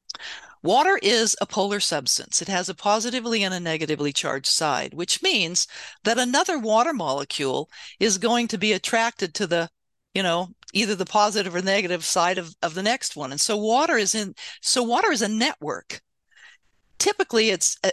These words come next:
it's a randomly organized network where we've got all these water molecules that are attracted to each other. S-, and, and most of the time that's random, but other, under some circumstances that we talked about,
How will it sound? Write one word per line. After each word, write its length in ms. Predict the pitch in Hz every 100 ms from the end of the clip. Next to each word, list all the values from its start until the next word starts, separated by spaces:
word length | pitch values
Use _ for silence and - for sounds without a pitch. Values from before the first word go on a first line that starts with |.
| -
it's 200 | 196 -
a 80 | 202
randomly 800 | 185 233 254 262 226 208 202 196
organized 640 | 180 190 185 160 151 -
network 520 | 180 170 170 110 -
where 140 | 226 214
we've 160 | 220
got 200 | 208 208 -
all 240 | 214 320
these 220 | 339 226
water 280 | 208 214 269 -
molecules 640 | 202 165 165 - 175 -
that 160 | 226 233
are 80 | -
attracted 680 | - - 302 427 - 185 185
to 160 | - 269
each 180 | 277 262
other. 380 | 370 196 107 - - - - - - - -
S-, 240 | - - -
and, 340 | 226 247 233 -
and 200 | 214 247
most 300 | 254 339 -
of 60 |
the 80 | 285
time 320 | - 208 196
that's 320 | 190 180 - 208
random, 420 | 214 254 180 147
but 140 | 165
other, 240 | 208 214 - 196
under 240 | 226 240
some 400 | 220 - 285 381
circumstances 1200 | 403 - 339 339 - 196 - 165 151 - 156 160
that 140 | - 143
we 160 | 196
talked 400 | 233 - 349 -
about, 520 | 165 143 127 127 -